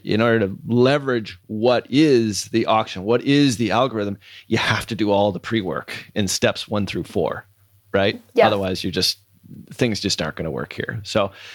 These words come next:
Speaker 1: tell us about, like, a little bit more on the auction, the, the individual pieces of it and how that works.
Speaker 2: So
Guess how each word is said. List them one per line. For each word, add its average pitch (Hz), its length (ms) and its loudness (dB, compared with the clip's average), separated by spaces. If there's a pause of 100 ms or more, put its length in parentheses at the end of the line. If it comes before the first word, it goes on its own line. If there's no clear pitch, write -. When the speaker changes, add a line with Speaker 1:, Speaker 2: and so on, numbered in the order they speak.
(140)
Speaker 1:
tell 151 180 4
us 147 120 0
about, 117 440 0
like, 107 220 -2
a - 40 -8
little 120 140 4
bit 117 180 -2
more 117 380 4
on 110 80 2
the 107 140 0
auction, 107 380 -2
the, 101 100 2
the 98 420 -2
individual 104 480 0
pieces 107 400 -2
of 80 140 -4
it - 100 -6
and - 80 -14
how - 140 -4
that 90 180 -4
works. - 380 -8 (280)
Speaker 2:
So 240 220 4